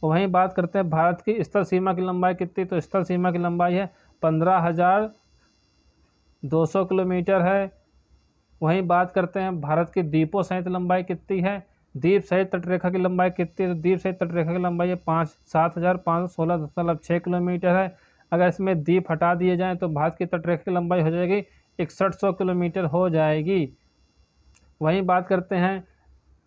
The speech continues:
धुर दक्षिण की लंबाई कितनी है, यानी धुर दक्षिण से लंबाई, यानी कि ये लंबाई कितनी है, भारत की है,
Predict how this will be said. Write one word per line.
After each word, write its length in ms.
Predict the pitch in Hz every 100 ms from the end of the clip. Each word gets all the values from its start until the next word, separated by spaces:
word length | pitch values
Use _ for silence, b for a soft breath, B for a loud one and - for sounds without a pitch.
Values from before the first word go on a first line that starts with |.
| -
धुर 220 | 143 202
दक्षिण 320 | 185 175 196 190
की 100 | 190
लंबाई 320 | 180 180 185
कितनी 360 | 180 165 196
है, 60 | 185
यानी 180 | 185 180
धुर 260 | 147 190
दक्षिण 340 | 180 160 - 175
से 120 | 185
लंबाई, 460 | 175 170 170 175 147
यानी 360 | 147 156 160
कि 120 | 160
ये 200 | 156 180
लंबाई 340 | 185 180 175 180
कितनी 320 | 180 - 185
है, 200 | 185 175
भारत 300 | 147 147 156
की 100 | 185
है, 220 | 170 202